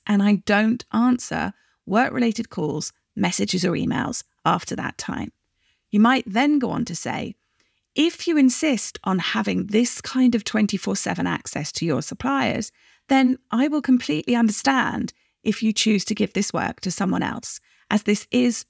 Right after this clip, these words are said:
a non-negotiable rule for me." So you've now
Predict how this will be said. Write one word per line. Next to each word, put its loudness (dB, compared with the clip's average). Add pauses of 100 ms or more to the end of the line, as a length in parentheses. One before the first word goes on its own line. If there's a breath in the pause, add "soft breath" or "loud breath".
(120)
a -2
non-negotiable 2
rule -2 (100)
for -6
me." -4 (640)
So 2
you've 6
now 4